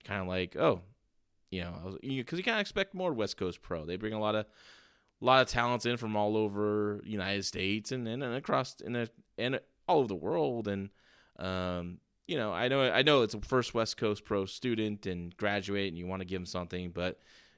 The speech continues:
maybe let him, uh, uh, uh, work some indies around the area, just kinda get, you know, experience, his feet wet. And plus,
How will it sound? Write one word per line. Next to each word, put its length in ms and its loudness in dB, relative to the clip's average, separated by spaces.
maybe 360 4
let 220 4
him, 380 0
uh, 20 2
uh, 720 0
uh, 320 -6
work 300 2
some 480 -2
indies 520 0
around 220 -4
the 120 -4
area, 640 8
just 200 -6
kinda 220 -4
get, 340 -6
you 160 -10
know, 180 -16
experience, 500 -2
his 120 -10
feet 220 -6
wet. 360 2
And 140 -6
plus, 260 -2